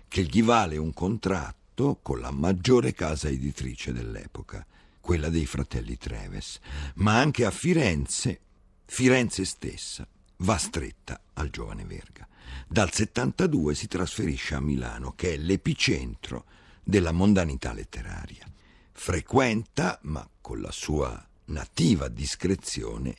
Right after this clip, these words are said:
i salotti culturali e vive il clima di una generazione, quella degli scapigliati, per esempio quella del suo amico Arrigo Boito,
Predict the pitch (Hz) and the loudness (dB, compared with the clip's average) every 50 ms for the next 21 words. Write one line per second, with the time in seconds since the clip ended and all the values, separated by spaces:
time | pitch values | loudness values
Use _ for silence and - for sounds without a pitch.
0 | _ - - - - - 92 85 78 65 - - - 64 - - 110 127 - - | _ -4 -2 0 2 4 4 2 2 0 -4 -6 -8 -8 -6 -4 -4 -2 2 2
1 | 151 160 - - - - 64 - - - - - - - - - - 113 101 80 | 4 4 4 2 0 -4 -6 -8 -10 -12 -14 -14 -14 -14 -4 2 4 4 4 6
2 | 87 113 202 202 151 104 95 90 78 - - - 104 117 123 127 107 92 82 73 | 6 8 8 8 8 8 6 6 4 0 -2 0 2 2 2 4 4 2 2 2
3 | 71 78 80 82 78 76 69 - 87 90 87 87 92 95 110 107 - - - 196 | 2 2 2 2 2 0 0 0 0 0 0 0 2 2 0 0 -2 0 4 4
4 | 185 131 92 78 76 65 - - - 64 57 55 58 58 55 50 50 50 50 50 | 6 6 4 2 0 -4 -8 -8 -10 -10 -10 -10 -12 -12 -12 -12 -12 -12 -14 -16
5 | 50 50 50 - - - - - - 82 - - - 64 71 71 95 110 104 82 | -16 -14 -14 -14 -14 -14 -14 -8 -8 -8 -8 -8 -8 -6 0 4 4 4 4 2
6 | 62 60 60 - - 78 71 - - _ _ _ _ _ - _ - _ _ - | -2 -6 -12 -12 -10 -10 -10 -10 -14 _ _ _ _ _ -20 _ -20 _ _ -8
7 | 67 - - 52 55 - 71 67 - - 55 - - 73 69 64 60 57 58 - | -8 -6 -6 -8 -6 -6 -6 -6 -6 -10 -10 -8 -6 -6 -4 -4 -6 -8 -8 -8
8 | - - - 62 60 62 65 65 64 - - 55 52 53 55 55 62 73 76 85 | -8 -6 -6 -8 -8 -6 -8 -8 -8 -8 -12 -12 -8 -8 -6 -2 0 0 0 0
9 | 90 71 55 50 50 - - - - - | 0 -2 -4 -6 -10 -14 -14 -12 -14 -14